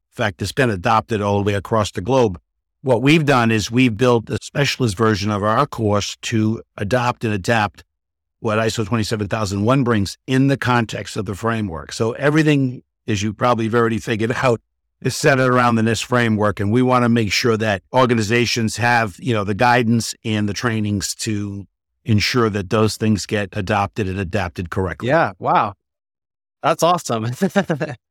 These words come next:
Speaker 2: Well, Rick, I really appreciate your time. Thank you for breaking down the N C S B program and all of it, the elements of that and telling us about the history. That was really fascinating.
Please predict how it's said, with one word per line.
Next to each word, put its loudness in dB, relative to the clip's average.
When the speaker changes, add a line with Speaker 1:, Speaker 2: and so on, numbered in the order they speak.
Speaker 2:
Well, 2
Rick, 0
I -2
really 2
appreciate 0
your -4
time. 0
Thank 0
you -2
for 0
breaking 2
down 2
the 0
N 0
C -4
S -6
B -2
program 0
and 0
all 0
of -10
it, -6
the -12
elements 2
of 4
that 2
and -6
telling 0
us -4
about 2
the -4
history. -2
That -10
was -8
really -4
fascinating. -2